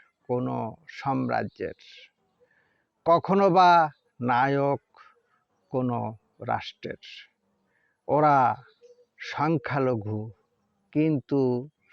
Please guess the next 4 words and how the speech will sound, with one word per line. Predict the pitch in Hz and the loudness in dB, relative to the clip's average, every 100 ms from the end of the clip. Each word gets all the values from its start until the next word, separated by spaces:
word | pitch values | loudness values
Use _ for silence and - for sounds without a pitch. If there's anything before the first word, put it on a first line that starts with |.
| - | -12
শক্তিধর, | 139 - - 120 107 92 - 127 - _ _ _ _ _ _ _ _ _ - | -10 -10 -8 -8 -6 -10 -14 -18 -20 _ _ _ _ _ _ _ _ _ -2
ওদের | 165 185 202 165 104 - - 123 | 2 6 6 4 2 -8 -8 0
বেশভূষা | 160 175 156 139 139 151 - 131 113 113 _ _ _ _ _ | 2 4 4 2 0 -2 -2 0 0 -2 _ _ _ _ _
অতি | 175 170 - 165 | -4 -4 0 0